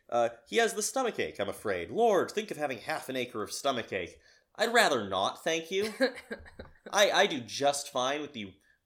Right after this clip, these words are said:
Speaker 1: like, I don't know, thirty feet of intestines I've got.
Speaker 2: Yeah, um,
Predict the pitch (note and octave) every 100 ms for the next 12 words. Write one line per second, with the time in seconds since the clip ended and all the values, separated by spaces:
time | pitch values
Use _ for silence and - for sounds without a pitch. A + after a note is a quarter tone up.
0 | _ G#2 F#2+ - A2 F#2+ - B2+ B2 A#2
1 | - B2 A2+ A2+ G#2+ G#2+ - A2+ G#2+ G2+
2 | F2+ F#2+ F#2+ B2+ - - - _ _ _
3 | _ _ _ _ F#3+ A#3 C#4+ - - G#3+
4 | G#3 G3 F#3+ F3+ F3